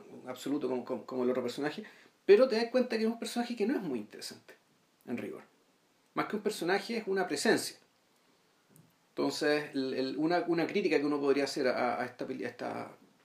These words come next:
a Dios y el Diablo en la Tierra del Sol, y a esta, a esta forma mítica de con-, de, de hacerse cargo de, de,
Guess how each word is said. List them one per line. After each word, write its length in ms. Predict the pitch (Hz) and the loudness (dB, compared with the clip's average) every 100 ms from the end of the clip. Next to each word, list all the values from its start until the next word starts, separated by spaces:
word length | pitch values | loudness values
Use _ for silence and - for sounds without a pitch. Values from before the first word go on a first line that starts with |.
| _ _ _ _ _ _ - - - _ | _ _ _ _ _ _ -20 -20 -20 _
a 80 | 127 | 2
Dios 140 | 151 | 2
y 40 | 165 | 4
el 80 | 151 | 6
Diablo 240 | 160 170 | 6 6
en 60 | 160 | 4
la 80 | |
Tierra 180 | 143 151 | 2 2
del 100 | 156 | 0
Sol, 320 | 151 127 135 - _ _ _ _ _ _ - | 0 -2 -4 -8 _ _ _ _ _ _ 2
y 260 | 165 160 - | 2 2 4
a 140 | 143 | 6
esta, 640 | 156 - 175 165 160 156 156 | 6 2 4 8 8 8 4
a 20 | |
esta 180 | 147 180 | 2 -2
forma 400 | - 220 226 190 | 4 6 8 6
mítica 440 | 175 240 151 147 147 | 6 6 4 4 4
de 100 | 139 | 4
con-, 200 | 131 - - | 0 -2 2
de, 160 | 131 123 | 2 2
de 100 | 127 | -2
hacerse 420 | - 165 - 151 | -2 -2 0 4
cargo 380 | 185 175 147 143 | 6 6 4 2
de, 640 | 139 151 156 156 147 143 - - - _ - | 2 2 2 2 0 -4 -10 -20 -20 _ -8
de, 460 | 117 120 113 104 | -2 0 0 -4